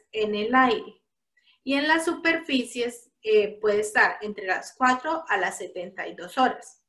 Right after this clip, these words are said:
Donde permanece más tiempo es en el acero inoxidable, en el plástico,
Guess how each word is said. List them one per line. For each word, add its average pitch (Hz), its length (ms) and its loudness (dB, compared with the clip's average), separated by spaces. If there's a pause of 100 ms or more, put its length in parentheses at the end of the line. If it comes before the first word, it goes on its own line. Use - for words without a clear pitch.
(520)
Donde 262 260 6
permanece 247 580 0
más 320 280 0
tiempo 285 480 -4
es 220 220 -2
en 226 80 -6
el 220 160 0
acero 247 560 0
inoxidable, 220 960 0
en 220 160 -4
el 233 200 -8
plástico, - 720 0